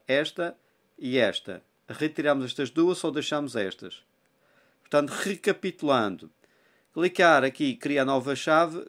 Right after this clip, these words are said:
conectar to third party applications, colocar aqui o nome,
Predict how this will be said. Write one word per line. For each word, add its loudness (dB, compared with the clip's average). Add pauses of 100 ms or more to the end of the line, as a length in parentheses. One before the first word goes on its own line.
conectar 2
to -10
third -2 (100)
party 2
applications, -2 (360)
colocar 4
aqui -2
o 0
nome, 0